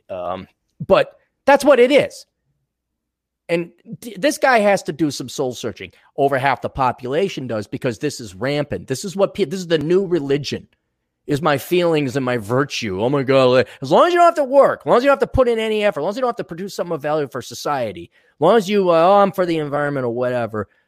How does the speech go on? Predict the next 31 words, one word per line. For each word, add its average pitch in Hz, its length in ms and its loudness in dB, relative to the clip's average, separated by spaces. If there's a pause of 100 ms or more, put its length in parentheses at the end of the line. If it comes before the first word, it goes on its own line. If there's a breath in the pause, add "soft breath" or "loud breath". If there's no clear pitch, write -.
(160)
then, 165 540 0 (180)
then 170 300 2
you're 165 160 2
good. 110 420 0
Then 131 160 -2
you're 131 140 -2
fine. 113 380 -4 (280 soft breath)
But 151 220 2
any 320 340 0
asshole 247 400 0
like 196 300 -4
you 220 100 -6
that 170 140 -8
comes 131 260 -8
along 110 360 -6
and 110 100 -14
says, 147 320 -6 (180)
"Uh, 139 520 0
yeah, 185 260 4
it 147 40 2
must 143 220 -4
be 165 80 -4
real 160 220 0
tough 165 320 -4
being 156 180 -4
a 131 80 -4
teacher 160 340 -6
with 117 140 -6
summers 123 380 -8
off," 127 380 0
or 117 260 0